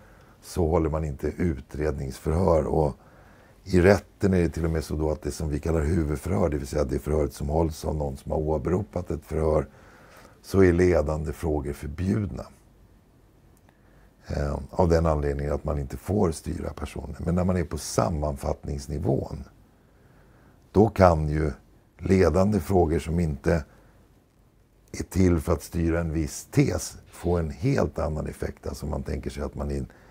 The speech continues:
i någon liksom sista runda vill lite korsförhöra och testa trovärdigheten eller tillförlitligheten på den person som man har framför sig.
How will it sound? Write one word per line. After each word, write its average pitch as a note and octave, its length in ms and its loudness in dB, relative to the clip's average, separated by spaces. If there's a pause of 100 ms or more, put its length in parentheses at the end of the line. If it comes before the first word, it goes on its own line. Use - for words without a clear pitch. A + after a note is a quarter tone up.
(240)
i F2 120 -6
någon D#2 180 2
liksom D2 280 -4 (340)
sista - 540 -2
runda E2 560 2 (480)
vill F2+ 320 2
lite E2 540 -2
korsförhöra D#2+ 840 -2
och A#1 180 0 (100)
testa - 640 0 (560)
trovärdigheten D#2+ 880 0
eller C#2+ 140 -4
tillförlitligheten D#2 1080 -2
på C#2+ 100 -10
den D2+ 200 -6
person C#2 360 -8
som C2+ 120 -10
man D2 120 -2
har C#2+ 120 0
framför D2+ 440 0
sig. D#2 280 -2